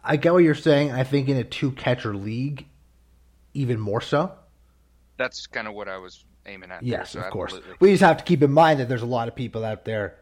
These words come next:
Speaker 1: listening that play one-catcher league. So there is, there is a big difference between that. In a two-catcher league,
Speaker 2: Absolutely.
Speaker 1: I can definitely take your points and apply them in certain areas.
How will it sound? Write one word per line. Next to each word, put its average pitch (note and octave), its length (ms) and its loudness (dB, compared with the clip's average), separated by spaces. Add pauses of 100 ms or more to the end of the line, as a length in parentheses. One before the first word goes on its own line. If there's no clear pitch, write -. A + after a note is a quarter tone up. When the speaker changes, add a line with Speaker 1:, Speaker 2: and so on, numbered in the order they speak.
Speaker 1:
listening G#2+ 560 -10 (240)
that G#2+ 140 -10
play G#2 200 -6
one-catcher G2 500 -10
league. F2 320 -14
So G2 160 -12
there F#2+ 160 -10
is, G2+ 340 -10
there G#2+ 140 -10
is G#2 240 -10
a G2 60 -10
big E2+ 320 -12
difference F#2+ 360 -12
between F#2 400 -14
that. F2 120 -10
In G#2 80 -12
a G#2+ 60 -14
two-catcher C#3 520 -6
league, A2 400 -12 (800)
Speaker 2:
Absolutely. G#2 380 -8
Speaker 1:
I - 20 -4
can B2+ 240 -8
definitely B2 760 -6
take - 340 -12
your A#2+ 80 -10
points A2 600 -12 (300)
and G#2 140 -10
apply G#2+ 340 -6
them A2 180 -8
in G#2 100 -12
certain G2+ 320 -12
areas. A2 580 -8